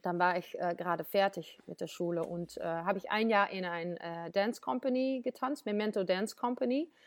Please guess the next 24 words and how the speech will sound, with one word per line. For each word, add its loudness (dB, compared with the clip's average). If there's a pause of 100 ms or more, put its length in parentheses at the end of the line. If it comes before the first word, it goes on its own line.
(260)
Modern 4
Jazz, 0
äh, -4
äh, -6
Dance -4
Company 2
und -4
das -4
hab 4
ich -8
ein -2
Jahr -4
gemacht. 2 (500)
Äh, 0
das -2
war 2
super. 4
Die 0
hat 2
aber 4
leider 6
kein, 2
äh, -2
ähm, -6